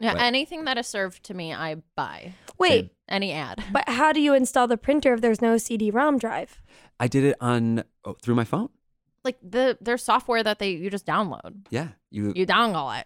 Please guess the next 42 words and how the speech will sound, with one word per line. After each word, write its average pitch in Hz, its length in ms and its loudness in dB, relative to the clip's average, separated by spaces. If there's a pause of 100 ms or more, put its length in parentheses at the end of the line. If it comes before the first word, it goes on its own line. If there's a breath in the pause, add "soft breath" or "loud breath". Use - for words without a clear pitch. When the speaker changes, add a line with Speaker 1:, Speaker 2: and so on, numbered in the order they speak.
(140)
Speaker 2:
<laughs> - 140 -20
Speaker 3:
Dongle - 1080 0
it. - 1200 -16
You 415 160 -2
know, 247 200 6
you 254 160 4
just 247 100 0
dongle 220 400 2
it. - 220 -16 (520 soft breath)
Okay. 247 680 4
Speaker 2:
Yeah. 95 300 0
Speaker 3:
Okay. 311 1040 2 (300)
Speaker 2:
Done 104 160 4
with 107 80 4
Speaker 3:
So - 80 4
you - 160 6
put 294 160 4
Speaker 2:
dongles. 320 60 2
Speaker 3:
it 349 80 2
in 277 80 2
the 269 100 4
closet. 254 540 0
That's 269 220 0
an 359 200 -2
interesting 233 640 0
place 220 280 -2
for 226 100 -2
your 208 120 0
printer, 202 440 -2
C 247 180 -12
D. - 80 -4
Speaker 2:
Our, 117 120 2 (100)
our 123 280 2
new 131 200 4
apartment 110 400 0
is 95 160 0
not 90 300 -2
that 90 240 -2
big. 92 340 -4
It's - 180 -4
not 101 220 0
like 95 400 -4